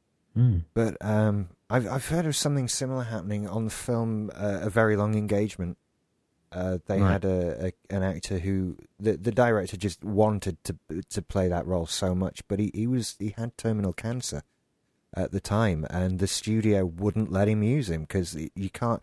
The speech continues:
Speaker 2: as you'll know, you insure people when you're
Speaker 1: Yeah.
Speaker 2: making a film,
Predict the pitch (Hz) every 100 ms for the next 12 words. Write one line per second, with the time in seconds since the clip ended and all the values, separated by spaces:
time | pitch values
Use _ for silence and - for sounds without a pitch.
0 | _ _ _ _ 110 107 113 110 120 80
1 | 98 113 113 110 - 131 123 - 85 -
2 | 71 _ _ _ _ _ - 98 98 87
3 | 87 87 95 87 - 80